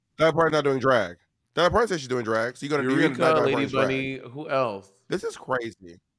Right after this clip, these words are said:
Speaker 2: Oh, yeah, Cameron.
Speaker 1: Uh, Cameron Michaels. Damn.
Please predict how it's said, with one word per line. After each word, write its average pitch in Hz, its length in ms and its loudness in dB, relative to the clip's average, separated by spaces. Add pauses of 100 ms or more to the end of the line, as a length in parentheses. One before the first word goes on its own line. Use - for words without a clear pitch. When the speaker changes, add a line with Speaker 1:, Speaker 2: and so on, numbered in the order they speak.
(1700)
Speaker 2:
Oh, 165 80 -2
yeah, 202 160 -2
Cameron. 190 380 -2
Speaker 1:
Uh, 127 300 4 (100)
Cameron 160 260 0
Michaels. 107 460 -4 (1800)
Damn. 98 480 -2